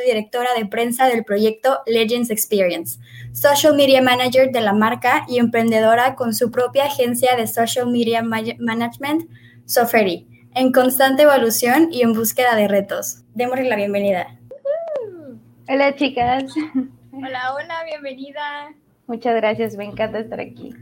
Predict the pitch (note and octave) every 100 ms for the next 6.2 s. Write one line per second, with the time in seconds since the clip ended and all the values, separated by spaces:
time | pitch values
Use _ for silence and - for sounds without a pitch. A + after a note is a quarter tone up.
0 | - - - D#4+ F4+ E4 F4 E4+ E4 E4+
1 | D#4+ D#4 D4 D4 C#4+ C4 B3+ B3+ B3+ B3
2 | B3 A#3 G3+ _ _ - - - - -
3 | - - A#3 A#3+ B3 B3 B3+ A#3+ A3 A3
4 | A#3 A3+ G3+ A3+ A#3+ C4 C4 G#3+ A3 A3
5 | G#3 F#3+ G#3 G#3 A3 A#3 G3+ G3 F#3+ G#3
6 | -